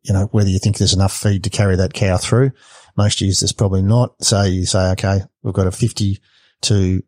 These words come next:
a hundred kilo range, uh, and then you've got a hundred to a hundred and fifty kilo range." And then where you can get, you can stop the bullying of the little fellas by the bigger ones, which is a big thing you gotta keep an eye on.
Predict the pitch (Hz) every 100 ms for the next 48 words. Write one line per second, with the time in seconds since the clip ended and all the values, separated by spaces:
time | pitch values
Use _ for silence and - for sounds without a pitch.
0 | _ 139 117 110 104 - 107 101 98 104
1 | 110 107 - _ _ _ _ - 95 92
2 | 90 101 92 107 98 107 101 95 95 -
3 | 101 107 92 92 - 117 107 87 104 95
4 | 92 98 101 101 - _ _ _ - 101
5 | 104 107 98 95 104 101 - 107 95 95
6 | - 120 - 92 90 107 107 101 95 -
7 | 107 95 98 113 - 101 147 - - -
8 | 92 87 110 127 185 185 - - - 101
9 | 92 92 95 120 110 98 101 104 101 113
10 | 156